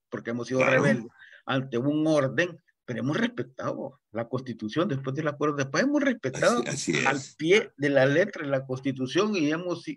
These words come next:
Speaker 1: hemos actuado como tales, ¿no? Como entes políticos hemos actuado totalmente
Speaker 2: Claro.
Speaker 1: y hemos venido respetando en ese aspecto, ¿no? Por ende, nos, te-, tenemos el derecho de exigir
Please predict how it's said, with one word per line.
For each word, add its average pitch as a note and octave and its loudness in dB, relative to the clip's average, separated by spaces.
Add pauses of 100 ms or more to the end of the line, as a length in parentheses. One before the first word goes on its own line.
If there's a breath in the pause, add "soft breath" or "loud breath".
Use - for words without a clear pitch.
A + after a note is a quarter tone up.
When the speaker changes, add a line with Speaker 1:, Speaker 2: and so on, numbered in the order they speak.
Speaker 1:
hemos D#3+ 0
actuado F#3+ 2
como A#2 -2
tales, A2 0
¿no? B2+ -6 (220 loud breath)
Como G#2+ -2
entes D3+ 4 (100)
políticos C3+ 2
hemos A#2 -2
actuado A#2 4
totalmente A#2+ 0
Speaker 2:
Claro. D#3 -2 (180)
Speaker 1:
y C3+ 4
hemos C#3+ 4
venido D3+ 6
respetando C3+ 0
en E3 0
ese C3+ -2
aspecto, F3+ 0
¿no? C3+ 0 (360 loud breath)
Por B2 2
ende, A#2+ 2
nos, C#3 -2
te-, - -16
tenemos C3+ 0
el A2 0
derecho C3+ 2
de B2+ 2
exigir B2 -2